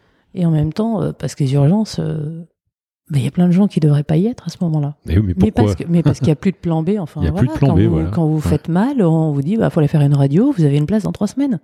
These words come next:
Speaker 2: Voilà.
Speaker 1: Donc tout le monde finit aux urgences. <laughs> Et c'est pas, et c'est pas leur boulot de gérer ce genre de choses. Euh,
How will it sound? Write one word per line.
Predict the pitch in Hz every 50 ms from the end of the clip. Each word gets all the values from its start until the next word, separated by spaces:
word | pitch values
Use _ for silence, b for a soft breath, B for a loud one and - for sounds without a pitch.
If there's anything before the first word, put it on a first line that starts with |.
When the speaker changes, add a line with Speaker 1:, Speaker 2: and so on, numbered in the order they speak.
| B B B B B
Speaker 2:
Voilà. | 95 82 67 67 76 B B B B
Speaker 1:
Donc | 180 143 131 147 165 170
tout | - -
le | 185
monde | 185 202 196
finit | - - 208 196 196
aux | 185
urgences. | 160 165 170 170 160 165 170 165 - - -
<laughs> | - - - -
Et | 202 - - -
c'est | 180 - - 185
pas, | - - 202 202 190
et | 190
c'est | 180 - 160
pas | - 180 175
leur | 170 160 143
boulot | 143 151 151 170 185 196 208
de | 165
gérer | 160 170 160 202 220
ce | - - 170
genre | 165 175 160
de | 165 175 180
choses. | - - 170 170 165 - B B B B B B B B B B B B -
Euh, | - 185 170 165 170 170 175